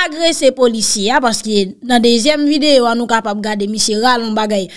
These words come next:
sou dobis la, manke koupe tèt polisye a, epi lè polisye a re- si rive metrize l, mont anlè a, li pran li, lage anba tankou sa k chou. Donk, èske polisye a gen rezon poze yon aksyon konsa?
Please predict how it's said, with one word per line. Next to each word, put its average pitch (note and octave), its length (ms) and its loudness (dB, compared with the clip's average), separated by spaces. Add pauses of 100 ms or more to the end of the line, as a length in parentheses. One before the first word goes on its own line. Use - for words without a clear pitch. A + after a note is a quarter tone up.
(100)
sou - 320 0
dobis A#3 420 2
la, G3+ 160 -2
manke G3 440 0
koupe C4+ 280 0
tèt G#3+ 260 -4
polisye A3+ 600 0
a, C4+ 40 -4 (240)
epi A3+ 320 -2
lè C#4 300 0
polisye F#4+ 460 0
a C4+ 140 0
re- B3+ 200 0
si G4 240 -2
rive C4 240 4
metrize C#4 560 2
l, G#3+ 80 2
mont D#4 320 2
anlè A3+ 320 2
a, A#3+ 80 -2 (240)
li A3+ 100 -6 (360)
pran F#3+ 340 -2 (240)
li, D4 140 -6
lage A3+ 340 -2
anba F#3+ 380 -8 (160)
tankou C4 260 -8
sa D#4 180 2
k D4 60 -8
chou. - 240 -6 (480)
Donk, C4+ 360 2
èske C5 460 0
polisye D4+ 460 0
a C4 100 0
gen B3 240 0
rezon D4+ 880 4 (220)
poze D#4 560 4
yon D4+ 160 -2
aksyon C#4 540 -2
konsa? G3+ 440 -4